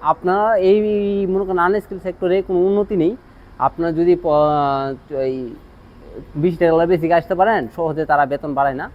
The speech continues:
তবে আপনার যদি কাজের দক্ষতা ভালো থাকে, স্কিল ভালো থাকে, তবে আস্তে আস্তে তারা, আপনার কোম্পানি আস্তে আস্তে আপনার, আহ, বেতনটা বাড়িয়ে দিবে। সেটা ডিপেন্ড করবে আপনার উপর।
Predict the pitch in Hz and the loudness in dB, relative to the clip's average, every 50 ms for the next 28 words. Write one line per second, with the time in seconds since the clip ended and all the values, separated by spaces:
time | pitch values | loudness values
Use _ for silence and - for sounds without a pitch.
0 | - - - 135 127 131 131 123 117 117 - 143 147 139 135 143 143 143 151 139 | -16 -8 -8 -6 -2 -2 0 0 0 -2 -4 -4 -6 -6 -6 -6 -4 -2 -2 -2
1 | 139 147 139 123 135 123 - - 143 - 160 127 117 110 123 120 147 143 151 160 | -2 -2 -4 -4 -6 -6 -8 -8 -8 -6 -6 -4 -6 -6 -6 -8 -10 -10 -10 -10
2 | 156 - - 156 147 143 135 135 143 156 185 208 254 - - - - - - - | -10 -10 -12 -10 -6 -6 -6 -6 -6 -8 -10 -12 -12 -14 -18 -20 -20 -20 -20 -16
3 | - - 175 165 156 151 - - 165 151 143 - 156 139 151 139 139 135 135 - | -10 -2 0 2 2 2 2 0 -2 -2 -2 -4 -4 -4 -2 0 0 0 -2 -2
4 | - 151 147 143 135 156 151 151 143 151 143 143 139 139 131 127 123 120 123 127 | -4 -6 -6 -6 -4 -4 -6 -4 -4 -4 -4 -4 -4 -6 -6 -6 -6 -8 -8 -8
5 | - - 135 127 - 135 123 - 135 131 123 120 120 123 127 123 131 139 - 160 | -8 -8 -8 -6 -6 -6 -6 -6 -8 -10 -10 -8 -6 -6 -6 -4 -4 -4 -4 -4
6 | 147 135 135 127 139 139 139 139 143 135 151 156 202 226 - - - - - - | -4 -4 -2 -2 -2 -2 -2 -4 -4 -4 -4 -4 -6 -6 -8 -12 -18 -18 -8 -2
7 | 165 160 165 156 156 185 160 175 175 165 175 170 156 160 139 143 - - 175 170 | 0 0 0 2 0 0 0 0 0 0 0 0 2 2 2 2 0 -2 -2 -2
8 | 165 160 135 135 123 | -2 -4 -4 -4 -8